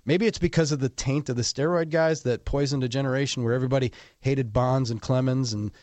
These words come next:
y-, they turned against the stars. But people love s-, the baseball is so strong in the regional markets, but nationally there's no, and this is the sport that invented fantasy sports. But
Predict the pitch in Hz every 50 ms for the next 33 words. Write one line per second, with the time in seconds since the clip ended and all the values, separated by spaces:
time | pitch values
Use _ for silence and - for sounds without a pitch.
0 | _ _ _ _ - 113 113 - - 117 117 110 - 147 143 131 127 101 123 127
1 | 127 - - 117 - - - 135 131 135 139 139 135 - - - - _ _ _
2 | _ _ _ - 160 - - - 220 190 220 190 151 143 156 175 202 214 185 165
3 | - - - - - 147 151 123 185 208 226 - - 190 170 156 147 151 - -
4 | - 196 185 156 - 190 190 190 175 - 160 160 151 143 139 151 175 190 151 156
5 | 160 151 143 160 185 202 - 147 127 - - - - - _ _ _ _ _ -
6 | 160 - - 143 147 156 180 175 - - 165 151 147 147 143 139 139 131 147 151
7 | 151 147 165 165 202 196 - 233 190 190 202 - - 202 196 185 - 190 180 180
8 | 160 135 165 190 190 - 190 147 - 170 175 185 185 165 - 185 - - 233 254
9 | 202 117 - - - - _ _ _ _ _ _ _ _ _ _ _ _ _ _
10 | _ _ - 147 143 -